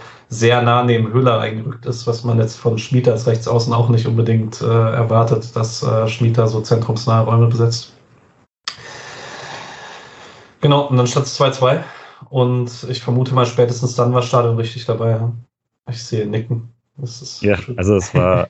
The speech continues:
Speaker 1: <laughs>
Speaker 2: dann war es, ich hab vorhin mal beschrieben, also dann ab da war es halt echt, echt laut und hat halt auch nicht mehr so richtig aufgehört. Also das war cool, das war dann da wirklich eine, eine halbe Stunde, ähm,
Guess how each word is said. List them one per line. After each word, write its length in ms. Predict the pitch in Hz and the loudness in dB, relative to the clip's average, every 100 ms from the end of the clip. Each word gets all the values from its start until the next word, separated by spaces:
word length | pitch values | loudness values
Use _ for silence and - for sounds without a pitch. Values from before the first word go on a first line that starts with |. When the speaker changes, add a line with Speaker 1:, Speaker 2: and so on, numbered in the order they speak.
| _ | _
Speaker 1:
<laughs> 100 | - | -2
Speaker 2:
dann 180 | 101 101 | 2 2
war 80 | |
es, 160 | 95 - | 2 0
ich 160 | 92 90 | -2 0
hab 240 | 101 101 | -2 -2
vorhin 180 | 110 107 | 0 2
mal 80 | 92 | 0
beschrieben, 360 | 85 - 90 | -2 0 0
also 120 | 78 | 0
dann 220 | 76 87 98 | 0 0 0
ab 140 | 87 | -4
da 300 | 98 95 107 | 0 2 4
war 100 | 87 | 2
es 140 | 87 87 | 0 -2
halt 180 | 82 | -4
echt, 180 | 104 - | -4 -2
echt 240 | 92 - - | -4 -2 0
laut 300 | 101 123 120 _ _ _ _ _ | 2 2 -4 _ _ _ _ _
und 140 | - 107 | -4 -2
hat 140 | 92 | 0
halt 100 | 101 | 0
auch 60 | 90 | 0
nicht 160 | 90 | 0
mehr 100 | 92 | 0
so 60 | 85 | 0
richtig 260 | 82 - - | 0 -4 -4
aufgehört. 480 | 80 - 71 67 | -2 -2 -2 -4
Also 160 | - 78 | -4 -2
das 180 | 87 - | -2 -2
war 100 | 90 - | -4 0
cool, 160 | 98 90 | 2 2
das 180 | 87 | 0
war 120 | - 82 | -2 0
dann 180 | 85 | 2
da 100 | 82 | 2
wirklich 280 | 82 - 90 | 0 -2 0
eine, 340 | 87 85 85 87 _ _ _ _ _ - | 2 2 2 -2 _ _ _ _ _ -6
eine 120 | 87 | -2
halbe 200 | 101 92 | 0 0
Stunde, 800 | - 95 92 90 87 85 85 - _ - | 0 2 2 4 4 2 0 -6 _ -6
ähm, 560 | 92 87 87 85 85 | -2 0 0 0 -2